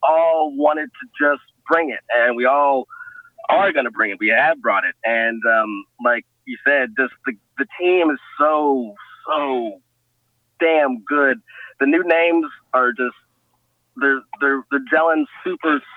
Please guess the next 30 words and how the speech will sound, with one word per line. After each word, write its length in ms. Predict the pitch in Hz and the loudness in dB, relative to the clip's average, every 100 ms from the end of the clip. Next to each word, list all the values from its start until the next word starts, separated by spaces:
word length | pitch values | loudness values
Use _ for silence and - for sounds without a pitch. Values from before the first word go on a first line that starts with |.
| - | -6
super 280 | 214 190 165 - | -4 0 0 2
tight 200 | 170 160 | 2 0
with 180 | 156 - - - - - | -4 -4 -16 -20 -20 -6
the 80 | 139 | 2
rest 180 | 165 180 170 | 2 2 -4
of 60 | |
the 20 | |
squad, 340 | 151 175 170 170 | -2 2 2 2
and 80 | 160 | 2
that's 160 | 170 - | 0 -2
one 240 | 165 175 170 | 0 0 0
of 80 | |
the 60 | 185 170 | -6 0
things 320 | 165 165 139 _ - | 0 0 -6 _ -6
when 140 | 147 | -2
you 120 | 151 | 0
look 180 | 156 165 | -2 0
at 160 | 147 135 _ _ | -2 -4 _ _
Sporting 340 | - 160 160 143 | -2 0 0 0
K 180 | 156 135 - | -4 -4 -4
C, 260 | 151 151 | -4 0
and 80 | 139 | 0
I'm, 200 | 156 165 139 | 0 0 -4
this 200 | 147 208 | -2 -2
is 140 | 165 | -2
me 140 | 165 175 | -2 0
just 160 | 160 - | -2 0
as 140 | 143 131 | -2 -2
a 60 | 131 | -4
complete 420 | 143 123 156 | -8 -4 -6